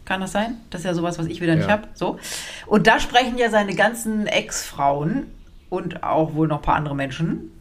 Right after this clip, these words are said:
Speaker 1: Männer wahrscheinlich auch. Ähm, und bisher, alles, was man gelesen hat, also Lilly Becker und Sandy Meyer-Wölden, die haben kein so gutes Haar an ihm gelassen, muss man sagen. Wiederholen wir auch nicht, was,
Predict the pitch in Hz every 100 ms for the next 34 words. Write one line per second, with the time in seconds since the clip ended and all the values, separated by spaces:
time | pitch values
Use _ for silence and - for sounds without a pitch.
0 | - 160 156 185 175 165 156 147 165 -
1 | - - - - - 190 170 165 160 160
2 | 214 165 202 330 - 247 254 220 254 233
3 | 220 180 180 233 220 220 202 165 160 160
4 | 202 196 175 170 175 165 165 165 147 151
5 | 175 160 160 147 147 156 190 214 208 175
6 | 185 214 214 - 214 254 294 269 269 254
7 | 240 240 240 240 247 247 262 262 262 262
8 | 254 262 277 330 - - - - 208 208
9 | 214 254 220 202 190 196 202 175 175